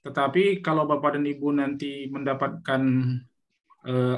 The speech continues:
ada semacam penguatan, penilaian-penilaian, ya, di, di, apa namanya, kurikulum Merdeka, ya, setahu saya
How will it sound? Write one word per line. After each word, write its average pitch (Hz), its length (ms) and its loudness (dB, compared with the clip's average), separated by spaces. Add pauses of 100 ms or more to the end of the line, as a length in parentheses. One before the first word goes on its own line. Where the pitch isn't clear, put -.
ada 123 560 2
semacam 127 640 -2
penguatan, 127 960 -2
penilaian-penilaian, 127 1120 -2
ya, 127 160 -8
di, 117 480 -6 (560)
di, 120 220 0 (420)
apa 156 400 0
namanya, 131 400 -2
kurikulum 139 560 -2
Merdeka, 139 560 -2 (320)
ya, 110 400 -14
setahu 127 320 -4
saya 147 480 0